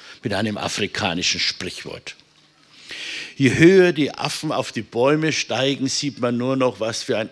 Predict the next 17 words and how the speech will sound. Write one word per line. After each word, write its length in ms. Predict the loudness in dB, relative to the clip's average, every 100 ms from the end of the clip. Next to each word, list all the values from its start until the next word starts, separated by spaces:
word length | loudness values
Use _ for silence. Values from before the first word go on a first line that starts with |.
| -8
Mhm 400 | -4 0 0 0
er 300 | -6 -6 -6
ist. 340 | -6 -8 -10 -18 _ _ _ _ _ -18
Und 140 | -12 -4
kam 280 | -4 -2 -4
nicht 240 | -4 -6
mehr 160 | -6 -4
runter. 320 | -6 -8 -14 -18 _ -20 -18 -16 -18 -20 _ _
Also, 320 | -2 -2 -2 -8 _ _ _ _ _ _
je 180 | -6 -2
höher 380 | 2 4 2 -2 -10 -20 -8
die 100 | -4
Affen 420 | 0 0 0 -2
auf 160 | -2 -6
die 120 | -6
Bäume 380 | -2 0 2 2
steigen, 600 | 0 -4 -6 -6 -6 -8